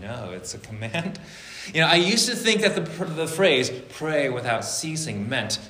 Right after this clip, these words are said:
to pray like the grandmas at our church, you know, like, for hours on end. And while I certainly think that's one form of it, there's nothing wrong with that, more and more I've realized that to pray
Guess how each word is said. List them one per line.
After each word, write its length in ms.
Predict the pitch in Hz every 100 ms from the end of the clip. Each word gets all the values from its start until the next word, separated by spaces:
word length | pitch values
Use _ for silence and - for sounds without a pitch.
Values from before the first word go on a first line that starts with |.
| -
to 260 | 117 107 107 -
pray 360 | - 143 127
like 140 | 110 104
the 80 | 113
grandmas 520 | 110 113 117 104 92
at 80 | 85
our 120 | 85
church, 480 | - - - - -
you 80 | 101
know, 80 |
like, 120 | 104 98
for 260 | - 117
hours 640 | 117 139 147 131 110 101
on 340 | 104 101 101 -
end. 600 | 135 131 113 92 - - - - - - -
And 140 | 165
while 100 | 165
I 80 | 160
certainly 460 | 160 180 170 165
think 240 | 160 160 160
that's 240 | 143 120
one 300 | 117 101 101
form 300 | 120 131 131
of 140 | 139 139
it, 140 | 131
there's 120 | 107
nothing 300 | 104 101 110
wrong 300 | 101 107 123
with 100 | 131
that, 440 | 127 131 143 - - - - - - _ _ _ - - _ _ -
more 360 | 123 139 151
and 140 | 123 110
more 460 | 113 120 95 90 92 - - - -
I've 200 | 104 101
realized 600 | 107 113 92 87 - -
that 240 | 92 - - - -
to 120 | 110 101 -
pray 380 | 98 110 135